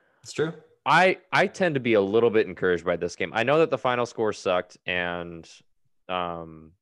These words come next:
Speaker 2: definitely should have been more, a more resounding win. But we were in control of this game. Like, for, and especially the first two and a half quarters, I thought was one of our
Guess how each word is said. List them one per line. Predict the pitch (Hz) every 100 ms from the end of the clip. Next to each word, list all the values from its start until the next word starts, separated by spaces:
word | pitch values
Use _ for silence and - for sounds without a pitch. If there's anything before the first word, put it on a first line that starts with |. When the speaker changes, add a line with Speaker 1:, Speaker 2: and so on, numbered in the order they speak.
| _ _ _ _ _ _ _ _ _ _ _ 98 -
Speaker 2:
definitely | 123 117 117 107
should | -
have | 95
been | 92 92
more, | 92 -
a | 95
more | 92 90
resounding | 87 90 85 85 82
win. | 82 82 90 _ _ _ _ _ _ _ _ _ _
But | - 135 - _ _ _ _ _ _
we | 127 196
were | 196
in | 117
control | 101 92 123 120
of |
this | 85 87
game. | 95 85 82 92
Like, | 95
for, | -
and | - 117 110
especially | 117 - 156 - 131 123
the | - 131
first | 180 190 -
two | 127
and | 135
a | 127
half | 107 110
quarters, | - 101 104 120 127 101
I | 123
thought | 143 135 107
was | 104 92 - -
one | 101 110
of | 101
our | 95 90 90